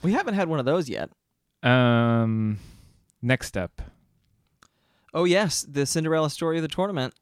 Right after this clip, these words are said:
Speaker 1: the Dictionary of Animal Languages.
Speaker 2: Beat out Golden State, um,
Speaker 1: Um,
Speaker 2: which we both were like, "That might happen."
Speaker 1: Yeah, it seemed right.
Speaker 2: Because,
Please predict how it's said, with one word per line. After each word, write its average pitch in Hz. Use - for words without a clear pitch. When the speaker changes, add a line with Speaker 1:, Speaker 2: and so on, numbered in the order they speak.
Speaker 1:
the -
Dictionary 135
of 131
Animal 139
Languages. 135
Speaker 2:
Beat 113
out 107
Golden 113
State, 127
um, 107
Speaker 1:
Um, 127
Speaker 2:
which 151
we 170
both 214
were 123
like, 113
"That 120
might 120
happen." 104
Speaker 1:
Yeah, 233
it 180
seemed 233
right. 147
Speaker 2:
Because, 127